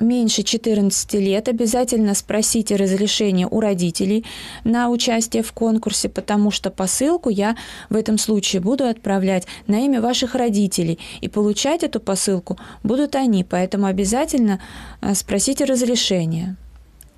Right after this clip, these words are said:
Из каких, э, городов, т-, точнее стран могут, э, люди участвовать? В общем-то, я отправляю пока что только по России, но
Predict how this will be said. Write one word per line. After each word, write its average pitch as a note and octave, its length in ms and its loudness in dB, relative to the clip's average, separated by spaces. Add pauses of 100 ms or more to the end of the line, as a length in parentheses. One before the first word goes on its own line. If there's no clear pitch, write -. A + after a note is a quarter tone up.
(1400)
Из A#3 160 -2
каких, D#4+ 500 -2
э, A#3 380 0 (140)
городов, A#3 640 2
т-, - 180 -6
точнее A3 400 0
стран C4 400 0
могут, B3 340 0
э, - 100 -2 (1000)
люди A#3+ 280 2
участвовать? F#3 640 -2 (400)
В A3 100 0
общем-то, C4+ 580 0 (400)
я A3+ 260 2
отправляю G3 760 0
пока G#3 340 -2
что F#3 220 -4
только G#3 340 0
по F#3+ 160 -2
России, C#4+ 540 2
но G#3+ 360 2